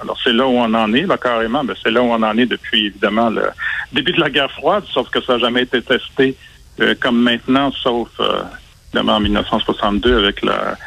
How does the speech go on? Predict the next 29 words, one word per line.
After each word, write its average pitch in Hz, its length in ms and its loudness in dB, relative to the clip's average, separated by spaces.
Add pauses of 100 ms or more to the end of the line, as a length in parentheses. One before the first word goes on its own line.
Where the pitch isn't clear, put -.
(280)
la 101 100 0
crise, 110 380 0
là, 104 240 0
de, 101 160 0
de 98 100 -2
Cuba, 139 420 0
des 123 100 -8
missiles 104 320 0
de, 95 120 -2 (120)
de - 100 -2
Cuba. 135 360 0 (480)
Mais 110 100 2 (180)
cette 113 120 2
crise-là, 120 360 0
elle 117 80 2
a 113 60 4
duré, 107 280 0
quoi, 101 200 0
douze 117 280 0
jours. 147 300 0
Là, 127 80 4
on 117 100 2
est 110 60 2
rendu 110 260 2
à 113 80 2
cinquante 127 580 0
et - 40 -6
puis - 260 -10
c'est, 98 140 0